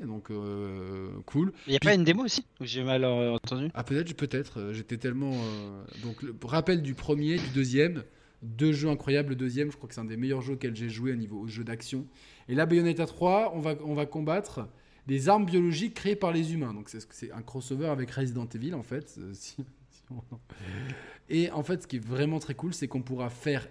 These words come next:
Speaker 1: équipe avec des personnages incroyables de la série. Euh, et notamment, euh, des personnages connus. Euh,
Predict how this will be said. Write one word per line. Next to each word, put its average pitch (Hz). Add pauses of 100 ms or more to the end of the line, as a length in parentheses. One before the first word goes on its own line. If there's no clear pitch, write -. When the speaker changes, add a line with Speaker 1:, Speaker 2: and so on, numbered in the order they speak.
Speaker 1:
équipe 180
avec 127
des 123
personnages 131
incroyables 151
de 127
la 120
série. 120 (640)
Euh, 104 (380)
et 117
notamment, 120
euh, 98
des 101
personnages 120
connus. 131
Euh, -